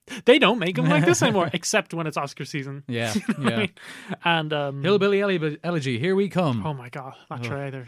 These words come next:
Speaker 1: Jesus Christ. Do you know that there's three types of Terminators within us?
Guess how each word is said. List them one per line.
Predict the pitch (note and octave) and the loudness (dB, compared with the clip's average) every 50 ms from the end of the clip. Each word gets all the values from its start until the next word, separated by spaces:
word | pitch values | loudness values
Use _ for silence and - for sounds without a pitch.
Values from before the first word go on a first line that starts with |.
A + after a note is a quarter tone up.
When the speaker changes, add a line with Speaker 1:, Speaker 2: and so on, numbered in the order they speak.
| - | -18
Speaker 1:
Jesus | - - D#3 D3 C#3+ B2+ C#3+ C3+ - | -16 -12 -10 -8 -8 -8 -10 -14 -14
Christ. | - - C#3 C3+ B2+ - - - _ _ | -12 -10 -10 -10 -10 -12 -16 -20 _ _
Do | - G3+ | -6 -4
you | A3+ | -2
know | G#3+ A#3+ B3+ | -2 -2 0
that | A#3+ B3+ - | 0 0 0
there's | G3+ F3+ - | 0 -2 -2
three | - - G3 E3+ | -4 -6 -8 -6
types | - E3+ D#3 C3+ - | -4 -4 -6 -6 -6
of | D3+ C#3 C3 B2 C3+ E3+ - _ _ _ _ _ _ _ _ - | -10 -12 -12 -14 -20 -20 -20 _ _ _ _ _ _ _ _ -8
Terminators | - E3+ D#3+ D3+ C#3+ C3+ C3+ C3+ B2 | -6 -6 -6 -6 -6 -8 -8 -10 -10
within | C3 C3 - D3 C#3 | -12 -12 -12 -12 -12
us? | C#3 C#3 - - | -12 -14 -18 -20